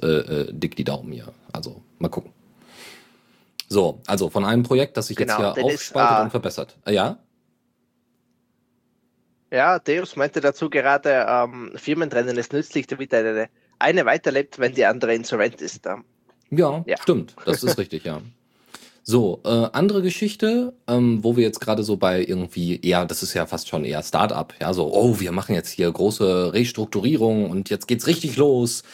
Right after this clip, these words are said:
Speaker 1: jetzt trennen wir die Firma auf. Äh, gibt's, äh, ein Projekt, wo das nicht so ganz gelaufen ist in der Form.
Speaker 2: Genau, und zwar wird's Gummiboot eingestellt. Ich lese da immer Gummiboot wahrscheinlich,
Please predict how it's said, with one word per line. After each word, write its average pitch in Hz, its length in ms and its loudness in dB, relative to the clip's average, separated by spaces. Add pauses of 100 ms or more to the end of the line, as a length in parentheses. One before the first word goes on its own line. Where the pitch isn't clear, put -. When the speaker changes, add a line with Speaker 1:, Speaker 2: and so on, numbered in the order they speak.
(180)
Speaker 1:
jetzt - 240 -6
trennen 131 260 2
wir 131 120 6
die 131 60 4
Firma 131 460 2
auf. 110 400 2 (460)
Äh, 95 340 4
gibt's, 101 420 -2
äh, 92 240 4 (120)
ein 87 160 0
Projekt, - 540 -2
wo - 80 0
das - 320 -4
nicht 85 160 0
so - 100 -2
ganz 69 220 -4
gelaufen 65 440 -4
ist - 240 -6
in - 120 -8
der 69 140 -4
Form. - 320 -8 (2750)
Speaker 2:
Genau, 107 380 2
und 73 160 -10
zwar 131 300 2
wird's 135 280 0
Gummiboot 143 840 -4
eingestellt. 127 460 0
Ich - 140 -8
lese 110 160 -2
da 110 80 2
immer 98 180 0
Gummiboot 117 600 -8
wahrscheinlich, - 580 -4